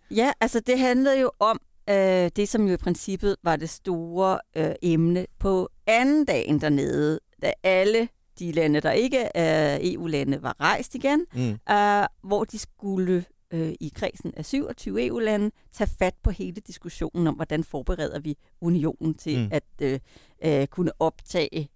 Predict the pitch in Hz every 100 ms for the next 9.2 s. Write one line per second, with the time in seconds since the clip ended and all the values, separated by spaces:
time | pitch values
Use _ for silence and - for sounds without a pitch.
0 | - 165 147 127 135 156 143 143 131 -
1 | 123 - - - 135 - 165 147 147 127
2 | - - 123 - 269 - 294 277 277 -
3 | - 180 135 127 165 160 - 151 127 147
4 | 262 - - 131 110 104 185 220 220 220
5 | - - 196 180 175 156 185 180 160 247
6 | 320 220 165 220 - 247 _ _ _ 208
7 | - 190 - 202 - 190 202 233 - 214
8 | 202 196 - 190 196 185 196 180 185 180
9 | 170